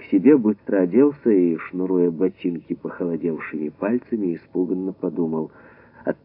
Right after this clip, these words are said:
тётки надо возвращаться через пустыри, Господи!»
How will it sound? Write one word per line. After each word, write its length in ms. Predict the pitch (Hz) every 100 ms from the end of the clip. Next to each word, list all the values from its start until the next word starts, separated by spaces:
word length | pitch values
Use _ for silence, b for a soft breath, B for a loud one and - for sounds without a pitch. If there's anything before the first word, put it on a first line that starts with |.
| _ -
тётки 500 | 95 117 - - 113
надо 380 | 98 90 92 95
возвращаться 880 | 95 - 85 - - 87 - -
через 280 | - - 73 - _
пустыри, 640 | - - - - - - -
Господи!» 1120 | - - - _ _ - 50 - - _